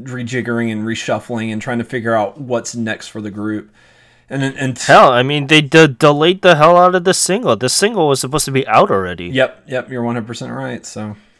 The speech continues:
Speaker 2: So, I don't know what's going on, but it is what it is. But
Speaker 1: Yep.
Speaker 2: an-,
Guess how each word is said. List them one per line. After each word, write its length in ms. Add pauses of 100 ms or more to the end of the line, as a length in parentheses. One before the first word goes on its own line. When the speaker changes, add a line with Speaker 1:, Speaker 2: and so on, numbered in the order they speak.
(140)
Speaker 2:
So, 480
I 140
don't 180
know 80
what's 160
going 200
on, 300
but 260 (140)
it 160
is 200
what 120
it 140
is. 380 (1000)
But 380
Speaker 1:
Yep. 200 (540)
Speaker 2:
an-, 220